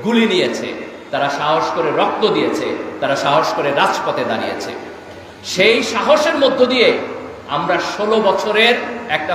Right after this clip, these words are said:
ফ্যাসিবাদী সরকার, একটা শক্তিশালী সরকার, একটা পুলিশি সরকার, তাকে আমরা পতনে বাধ্য করেছি। আজকে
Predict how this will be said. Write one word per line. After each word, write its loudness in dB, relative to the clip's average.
ফ্যাসিবাদী 2
সরকার, 0
একটা -6
শক্তিশালী 2
সরকার, 0
একটা -2
পুলিশি 2
সরকার, 2
তাকে 0
আমরা 2
পতনে 0
বাধ্য -2
করেছি। -6
আজকে -2